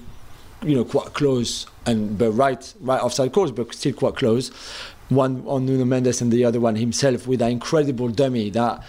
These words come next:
sat down the whole stadium, not just Courtois, but incredible. And I just think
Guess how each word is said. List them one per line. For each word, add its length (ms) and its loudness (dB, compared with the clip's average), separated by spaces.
sat 360 0
down 240 0
the 100 -2
whole 200 2
stadium, 460 0
not 220 2
just 220 -2
Courtois, 400 0
but 280 2
incredible. 720 2
And 300 -2
I 80 4
just 240 0
think 400 -2